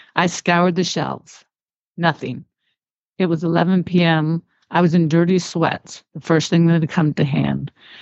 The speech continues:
Crap, crap, crap. I was gonna have to ask. Slouching, I made my way to the disapproving woman with the bindi stocking shelves. "Excuse me, um,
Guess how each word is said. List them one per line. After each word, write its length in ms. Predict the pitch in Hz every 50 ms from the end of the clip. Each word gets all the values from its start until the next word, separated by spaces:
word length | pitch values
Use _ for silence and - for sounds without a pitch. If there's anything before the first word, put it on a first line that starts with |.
| - - _ _ _
Crap, 500 | - - - 175 156 156 156 151 - - - _ _ _ _ -
crap, 500 | - - - 147 131 135 117 107 - - - _ _ _ _ _
crap. 520 | - - - 139 139 123 - - - - _ _ _ _ _ _ _ _ _ _ _ -
I 140 | 170 160 156
was 140 | 151 143 143
gonna 200 | 156 147 151 139
have 220 | 160 160 160 -
to 60 | -
ask. 560 | 160 147 143 139 127 127 - - - - - - _ _ _ _ _ _ _ - _ _ _ _ _
Slouching, 760 | _ - - - 175 175 175 175 170 - 196 190 185 190 185 -
I 80 | - 180
made 280 | 175 175 180 185 190 196
my 120 | 190 196
way 300 | 180 175 170 165 165 165
to 160 | 165 - 170
the 100 | 151 156
disapproving 720 | 139 156 170 165 - 185 - 208 185 175 208 202 190 190 175
woman 420 | 160 151 151 151 143 147 156 - - - - _ _ -
with 100 | 165 147
the 100 | 165 156
bindi 400 | 143 165 175 170 147 147 143 143
stocking 460 | - - 151 143 - - 143 147 151
shelves. 640 | 160 - - 135 139 139 127 131 151 165 - - _ _ _ _ _ - - _ _ _ _ _ - _ _ _ _
"Excuse 560 | - 185 175 - - - - 254 254 233 214 190
me, 320 | 190 190 185 185 175 - -
um, 440 | 190 196 190 185 180 175 175 175